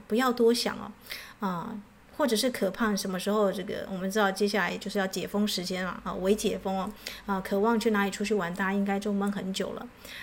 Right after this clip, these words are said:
那实际上呢，我们应该要重新对焦的应该是哦，我们究竟要以如何以全新的意识啊，全新的心、全新的眼光呢，来运行，创造出一个不同于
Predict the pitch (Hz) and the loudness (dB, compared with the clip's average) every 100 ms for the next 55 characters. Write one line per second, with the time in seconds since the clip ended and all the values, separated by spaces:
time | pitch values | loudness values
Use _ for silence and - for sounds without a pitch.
0 | - - 220 196 175 170 170 214 - - | -16 -6 0 0 0 -4 -6 -8 -12 -2
1 | - 240 330 370 320 254 240 233 - - | 2 2 4 2 4 4 4 0 -14 -2
2 | 202 190 262 294 294 277 202 202 240 240 | 2 4 6 6 4 2 0 4 4 8
3 | 233 202 208 190 185 185 185 - - - | 6 6 2 2 -2 -2 0 -2 -2 -6
4 | 226 - 202 196 254 294 269 269 214 170 | -12 -4 0 0 2 0 4 4 4 2
5 | 175 185 220 - 190 185 - - - 175 | -4 0 0 0 0 0 -6 -8 -4 -2
6 | 202 - 262 208 202 190 202 185 214 - | 0 0 2 2 2 0 -2 -4 -8 -8
7 | 185 196 - 208 226 277 226 - 269 277 | -8 -4 0 0 2 4 4 4 2 2
8 | 277 - - - - - 196 208 233 269 | 0 -6 -16 -14 -6 0 2 2 2 4
9 | 240 196 170 175 202 202 190 180 175 226 | 4 2 -2 -2 0 2 0 0 2 4
10 | 220 202 180 - 208 202 190 - 196 190 | 4 2 -2 0 0 2 -2 -2 -2 -2
11 | 180 247 233 185 | -2 0 0 -2